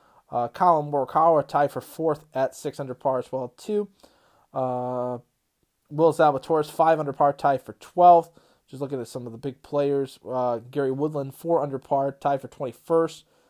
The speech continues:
Uh, Jason Day, four under par, tied for twenty-first. Uh,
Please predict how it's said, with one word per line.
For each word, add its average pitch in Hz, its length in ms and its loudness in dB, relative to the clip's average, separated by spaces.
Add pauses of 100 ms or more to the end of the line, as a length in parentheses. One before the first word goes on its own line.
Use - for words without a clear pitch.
(460)
Uh, 117 460 -8 (640)
Jason 156 320 -6
Day, 156 220 -2
four 170 360 -2
under 156 160 -6
par, 147 380 2
tied 147 300 0
for 135 60 -12
twenty-first. 143 760 -8 (640)
Uh, 175 340 -12